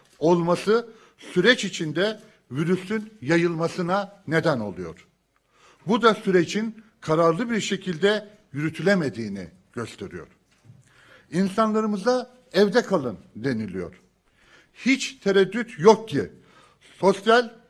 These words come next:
temastan olabileceği kaçınmalı ve bu süreçte de evde kalmalıyız. Ancak evde kalmanın,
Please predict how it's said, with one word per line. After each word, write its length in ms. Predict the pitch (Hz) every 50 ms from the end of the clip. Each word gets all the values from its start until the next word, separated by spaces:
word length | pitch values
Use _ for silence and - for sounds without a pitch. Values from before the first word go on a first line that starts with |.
| _ -
temastan 680 | - 185 185 185 190 180 185 185 - 214 220 214 170
olabileceği 800 | 147 170 180 196 185 165 180 170 175 170 - - 180 196 214 185
kaçınmalı 800 | - - 180 185 - 190 170 165 180 180 175 175 185 147 98 - - - - _ _ _ _ _ -
ve 340 | 131 180 175 151 131 - - - -
bu 120 | 233 240
süreçte 520 | - - 202 185 175 165 - - 190 151
de 260 | 190 214 220 208 - - - _ _ _
evde 500 | - 180 190 180 190 202 180 143 - - - -
kalmalıyız. 540 | 139 117 107 101 98 92 85 87 85 76 - - - _ _ _ _ _ _ _ _ _ - - _ _ _
Ancak 480 | 151 190 220 202 214 202 156 - - - - _ _ _ _ _ _
evde 420 | - 147 170 170 160 170 247 240 -
kalmanın, 640 | - 185 165 156 147 151 156 165 220 254 247 -